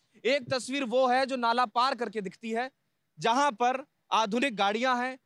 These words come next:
चमचमाते कपड़े पहने लोग दिखते हैं, पढ़े लिखे लोग दिखते हैं, धनवान लोग दिखते हैं, और साथ ही साथ दिखता है कि भारत विकास कर रहा है।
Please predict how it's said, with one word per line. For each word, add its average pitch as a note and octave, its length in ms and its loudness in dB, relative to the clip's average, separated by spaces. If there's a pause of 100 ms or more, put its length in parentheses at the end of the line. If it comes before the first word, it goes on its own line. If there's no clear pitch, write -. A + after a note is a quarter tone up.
(240)
चमचमाते A#3+ 720 0 (960)
कपड़े A3 280 0
पहने A#3 300 -2
लोग A3+ 280 0
दिखते A#3+ 320 -4
हैं, B3 200 -4 (320)
पढ़े C#4+ 200 2
लिखे A#3 260 -2
लोग A3+ 200 -2
दिखते G#3+ 220 -10
हैं, A3+ 260 -4
धनवान A3+ 380 0
लोग A#3 220 -2
दिखते G3 300 -8
हैं, G#3+ 200 -8 (260)
और G3 120 -2
साथ B3+ 340 0
ही A3 80 -10
साथ A#2 240 -8 (600)
दिखता A3 320 0
है A3+ 200 2
कि A3 120 -8
भारत G3+ 320 0
विकास G3+ 360 0
कर D#3 140 -6
रहा C3 260 -4
है। A2+ 100 -20